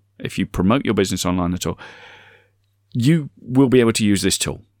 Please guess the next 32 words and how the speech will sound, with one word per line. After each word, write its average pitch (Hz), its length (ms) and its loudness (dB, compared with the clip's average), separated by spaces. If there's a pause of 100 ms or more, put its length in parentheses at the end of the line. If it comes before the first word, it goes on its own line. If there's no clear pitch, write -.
(480)
There's 104 220 2
no 117 160 4
two 104 180 -2
ways 90 200 2
about 76 220 -2
it. - 160 -8
So 101 280 0 (280)
head 170 220 0
over 143 160 2
there, 92 220 2
joe 170 160 2
barnes 127 260 2
online 95 500 2
dot - 220 0
com 90 280 -6 (300)
forward 170 360 2
slash 101 260 -2
pitchmaker. 87 720 -4 (640)
Watch 123 400 -2
the - 100 0
video 110 280 2
there. 85 340 -2 (680)
Decide 131 380 0
for - 120 -2
yourself. 78 500 -4 (440)
You're 214 140 -2
gonna, 196 320 -2
you're - 140 -2
gonna 64 220 -8
buy - 280 -16
it - 80 -20
anyway. - 300 -8